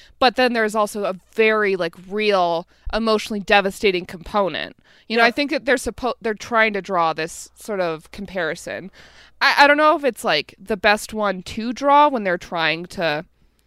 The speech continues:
Speaker 2: Yeah.
Speaker 1: I don't know, have some sort of grand moral to it all. Who knows? So the next scene is in Sue's office. Uh,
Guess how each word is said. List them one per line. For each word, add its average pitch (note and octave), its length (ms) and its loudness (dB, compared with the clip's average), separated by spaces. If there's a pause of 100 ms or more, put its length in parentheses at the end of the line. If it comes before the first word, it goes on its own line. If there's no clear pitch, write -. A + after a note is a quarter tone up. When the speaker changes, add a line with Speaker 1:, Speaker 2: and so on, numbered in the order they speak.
(240)
Speaker 2:
Yeah. G#2 240 -6
Speaker 1:
I F#3+ 100 2
don't G3 140 -2
know, D#3+ 380 -4
have F#3+ 320 0
some G3+ 180 -12
sort G3 160 -8
of F3 140 -12
grand F3 380 -2
moral G#3+ 420 -2
to C#4+ 180 -10
it D4 80 -2
all. C#4+ 320 2 (300)
Who D4+ 100 -4
knows? C#3 340 -4 (360)
So - 160 -10
the F4 100 0
next F#4 240 -2
scene F#3+ 480 -4
is A#3+ 180 0
in A#3+ 160 -4
Sue's A3+ 300 -8
office. D#3+ 680 -4 (100)
Uh, F#3 500 -2